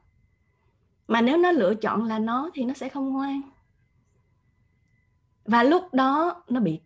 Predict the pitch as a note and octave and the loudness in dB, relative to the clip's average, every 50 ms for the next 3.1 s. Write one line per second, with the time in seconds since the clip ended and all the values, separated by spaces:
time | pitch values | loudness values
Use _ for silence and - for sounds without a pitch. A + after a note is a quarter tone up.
0 | _ - D#3+ C#3+ C#3+ - - G3+ A#3+ B3 - B3 A3+ A3+ A#3 G#3+ G#3 G3+ - - | _ -8 -8 -6 -6 -4 -4 -4 -4 -4 -4 -2 -2 0 0 -2 -2 -4 -6 -12
1 | - - E3 G3+ G#3 A3+ F#3+ F3 D#3 E3+ - - - - - - - B3 C4+ C4 | -8 -4 -2 -2 0 0 0 0 -2 -4 -10 -16 -20 -20 -20 -6 -4 -4 -4 -2
2 | - G#3 A3+ A#3+ A3+ F#3+ F3+ E3 C3+ D#3 D#3+ F3+ F3+ - F#3+ E3+ D#3 D3+ D3+ D#3+ | -2 -2 0 0 2 2 2 2 2 0 -2 -2 -2 -2 -4 -4 -4 -6 -6 -8
3 | E3+ G3+ | -8 -10